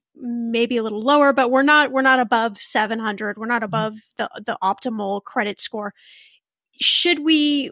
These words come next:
Speaker 1: wait to try to buy a house, or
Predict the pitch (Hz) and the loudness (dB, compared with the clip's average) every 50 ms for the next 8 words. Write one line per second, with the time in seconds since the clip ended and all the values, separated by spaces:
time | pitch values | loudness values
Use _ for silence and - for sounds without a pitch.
0 | - _ - - 220 196 190 185 - 240 214 220 269 359 523 - - - - - | -12 _ -20 -20 -20 -20 -20 -8 -4 -2 0 2 2 2 0 -2 -4 -6 -4 -4
1 | - - - - - - 302 285 285 294 294 294 294 285 285 - - - 285 277 | -6 -6 -6 -8 -2 0 0 2 2 0 0 -2 -2 -4 -6 -6 -8 -6 -4 -4
2 | 294 302 302 320 311 294 285 269 233 285 294 311 330 - - - 277 262 247 247 | -4 -2 0 0 2 2 0 0 0 0 0 0 -2 -4 -4 -4 -2 0 0 2
3 | 247 247 240 | 0 0 -2